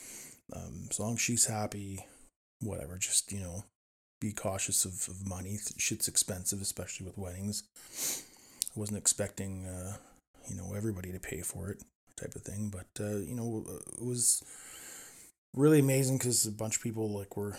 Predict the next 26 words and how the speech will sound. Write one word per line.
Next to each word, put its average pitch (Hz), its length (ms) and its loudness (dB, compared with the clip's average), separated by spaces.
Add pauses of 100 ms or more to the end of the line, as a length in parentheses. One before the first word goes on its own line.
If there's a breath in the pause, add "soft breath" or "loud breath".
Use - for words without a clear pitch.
super 107 320 4
generous, 107 560 4
came 107 260 0
out, 104 500 -2
um, 87 500 -8 (560)
got 98 180 -2
some 98 120 -2
discounts 98 580 0
here 98 200 -2
and 92 160 -4
there 92 200 -6
on 92 140 -6
some 92 160 0
stuff. - 420 -2 (960 loud breath)
Um, 101 300 -4 (280)
people 143 240 4
were 147 100 8
really 135 140 10
nice 110 300 2
about 113 240 0
it. 113 140 0 (1120)
I - 40 -10
mean, 107 160 -4
I 107 80 -4
kinda 123 260 0
think 117 240 -2